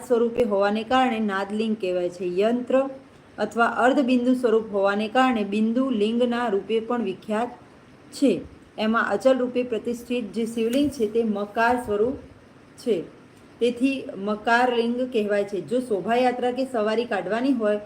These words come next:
તો જે ચરલિંગ તે જ સવારીમાં કામ આપે. એ ચરલિંગ ઉકાર સ્વરૂપે હોવાને કારણે ઉકાર લિંગ કહેવાય.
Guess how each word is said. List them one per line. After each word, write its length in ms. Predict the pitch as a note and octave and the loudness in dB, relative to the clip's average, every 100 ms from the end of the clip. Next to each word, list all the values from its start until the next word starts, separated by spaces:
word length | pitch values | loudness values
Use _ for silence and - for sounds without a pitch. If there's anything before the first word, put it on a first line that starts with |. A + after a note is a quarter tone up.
| - - - | -12 -20 -4
તો 100 | G#3+ | -2
જે 180 | G#3+ B3 | -2 -4
ચરલિંગ 800 | - A#3+ C4 C#4 B3 B3 B3+ - - - | 0 2 2 0 0 -2 -4 -10 -20 -10
તે 180 | A3+ C4 | -2 -2
જ 80 | C4 | 0
સવારીમાં 500 | A#3 A3 A3 A#3 A#3+ | 0 2 0 0 -4
કામ 360 | - G#3 A#3+ B3+ | -4 -4 -4 -4
આપે. 360 | B3 B3 F#3+ E3 - | -4 -2 -4 -6 -4
એ 140 | B3 | -4
ચરલિંગ 520 | C4 B3 B3 B3 B3 | 0 0 2 -2 -4
ઉકાર 380 | - G#3+ B3 B3+ | -6 -4 2 2
સ્વરૂપે 420 | C4 A#3 A#3+ A#3+ | 2 -2 -2 -2
હોવાને 380 | A3 F#3+ G3 A3 | -2 -2 -2 -4
કારણે 360 | A3+ C4 C4 B3+ | -2 -2 -2 -4
ઉકાર 360 | A3 - B3 | -6 0 0
લિંગ 240 | A#3 G#3+ G#3 | 2 0 -2
કહેવાય. 260 | F#3+ F3 | -4 -6